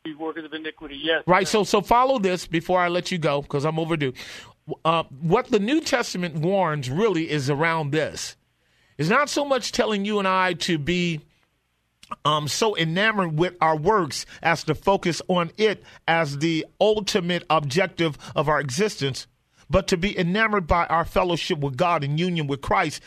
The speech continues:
Speaker 2: as to focus on it, to make sure that it's real and vital, because as Christ said, "I am the true vine, you are the branches.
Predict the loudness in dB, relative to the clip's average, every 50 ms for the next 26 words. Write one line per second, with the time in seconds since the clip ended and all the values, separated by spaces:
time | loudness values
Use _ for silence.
0 | -18 -6 -2 -2 0 0 0 -4 -4 0 0 0 0 0 -2 -4 -2 -2 -2 0
1 | 0 0 -2 -2 -4 -6 -10 -6 -4 -4 -2 -2 -2 -2 -4 -4 -2 -2 -2 0
2 | 0 0 0 -2 -2 -4 -2 0 0 2 2 0 0 0 0 2 2 2 2 2
3 | 0 -2 -4 -8 -16 -6 -4 -2 -2 0 0 0 0 0 0 -2 0 0 0 0
4 | -2 -2 0 0 0 0 0 -4 -2 0 0 2 2 2 0 -2 -6 -10 -20 -20
5 | -20 -20 -8 _ 2 2 4 4 2 0 0 2 2 2 0 0 2 2 2 2
6 | 0 -4 -8 -6 -4 -2 -2 -2 0 0 0 0 0 0 0 -2 -2 -2 -2 0
7 | 0 0 0 0 -2 -2 0 0 0 2 2 0 0 -2 -2 -2 -4 -4 -6 -12
8 | -14